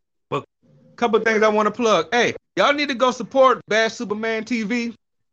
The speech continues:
Support it. As I said it before, we hit one thousand subscribers. I will give away two commemorative W W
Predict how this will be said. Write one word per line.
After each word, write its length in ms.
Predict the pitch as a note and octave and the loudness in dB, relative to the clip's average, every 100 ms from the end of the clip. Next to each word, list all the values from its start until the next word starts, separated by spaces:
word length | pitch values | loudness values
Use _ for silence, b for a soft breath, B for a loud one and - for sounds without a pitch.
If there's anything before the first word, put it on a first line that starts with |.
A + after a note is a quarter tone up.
| _ _ _ _ _ _ _ _ _ _ _ _ _ _ - - | _ _ _ _ _ _ _ _ _ _ _ _ _ _ -14 -8
Support 400 | D#3 A3 A#3 B3 | 0 4 6 6
it. 140 | A#3+ - _ _ _ _ _ | 2 -2 _ _ _ _ _
As 120 | D#3 | -2
I 80 | D3 | -2
said 240 | D#3 A3 | 0 0
it 60 | A3+ | 2
before, 420 | G#3+ A3 A#3 F#3+ | -2 2 4 4
we 160 | E3 A3 | 0 0
hit 200 | A3+ G#3+ | 0 0
one 240 | A3 A#3 G#3 | 0 -2 0
thousand 380 | A3 A3+ G#3+ | 2 2 0
subscribers. 680 | G#3+ G#3+ - B3 A#3+ G3+ F#3 | -10 -12 -2 2 2 0 -2
I 100 | G3+ | -2
will 180 | A#3 A3 | -2 -2
give 220 | F#3 A#3+ | -4 -4
away 280 | A3+ A#3 A3 | -4 -2 -4
two 500 | A3 - C4 G3+ A#2+ _ _ _ | -4 -6 -4 -4 -8 _ _ _
commemorative 680 | G#3+ G#3+ B3+ A#3+ E3+ A2+ G#2+ | -4 0 0 0 -4 -6 -2
W 380 | G#3+ B3 B3 | 0 0 -2
W 300 | A3 A#3+ B3 | -2 -2 -2